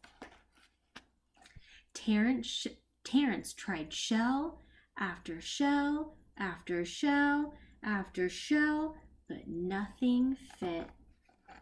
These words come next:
Look at all those shells he tried. He tried a boom box, a lunch box, a planter box,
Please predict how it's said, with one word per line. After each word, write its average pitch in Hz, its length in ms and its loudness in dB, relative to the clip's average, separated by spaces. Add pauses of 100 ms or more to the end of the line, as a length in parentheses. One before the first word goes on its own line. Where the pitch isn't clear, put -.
(600)
Look 214 140 -8
at 208 80 -2
all 196 140 0
those 185 180 -4
shells - 320 -6
he - 120 -4
tried. - 360 -6
He 180 100 -12
tried 185 300 -6
a 175 60 -8
boom 262 400 6
box, 262 520 4
a - 120 -8
lunch 240 480 2
box, 143 480 2
a - 40 -12
planter 247 420 4
box, 233 680 2